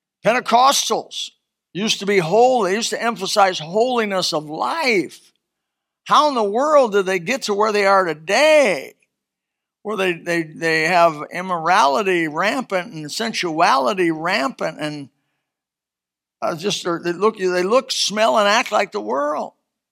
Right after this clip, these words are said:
But they started out fundamental.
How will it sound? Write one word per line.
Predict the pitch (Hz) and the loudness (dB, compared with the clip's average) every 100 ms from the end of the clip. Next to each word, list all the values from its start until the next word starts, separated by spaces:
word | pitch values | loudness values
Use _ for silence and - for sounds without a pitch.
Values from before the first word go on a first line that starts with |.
| _ _ _ _ _ _ _ _ _ _ _ _ _ _ _ _ _ _ _ - | _ _ _ _ _ _ _ _ _ _ _ _ _ _ _ _ _ _ _ -8
But | 180 | 0
they | 214 | 4
started | 185 - 254 269 220 | 4 4 4 4 6
out | 262 320 190 | 6 4 2
fundamental. | 208 208 202 208 - 208 254 | 0 0 -2 -4 -4 -8 -10